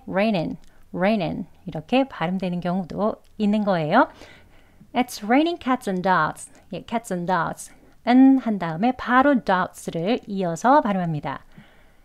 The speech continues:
It's raining cats and dogs. 한번 해볼게요. It's raining cats and dogs. 예, 이렇게 발음하시면 되겠습니다. 네, and의 세 가지 발음 같이 배워봤습니다.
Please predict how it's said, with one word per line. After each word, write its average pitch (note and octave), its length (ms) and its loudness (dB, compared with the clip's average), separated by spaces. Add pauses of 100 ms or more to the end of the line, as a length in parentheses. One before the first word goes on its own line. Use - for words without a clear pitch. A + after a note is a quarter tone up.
(380)
It's C#4 320 -6
raining E4+ 300 2
cats A#3+ 240 -4
and G#3 180 0
dogs. E3+ 380 0 (1900)
한번 F#3+ 220 -8
해볼게요. G#3+ 640 0 (540)
It's - 260 -6
raining C4+ 320 2
cats C4 240 -4
and F#3+ 160 -4
dogs. E3 380 -4 (1400)
예, - 180 -8
이렇게 C4+ 480 0
발음하시면 F3+ 580 -4
되겠습니다. D#3+ 540 -8 (360)
네, B3 260 4
and의 G#3+ 560 2
세 A3 160 -6
가지 A3 260 -4
발음 G3+ 420 0
같이 F3+ 300 -6
배워봤습니다. F3 720 0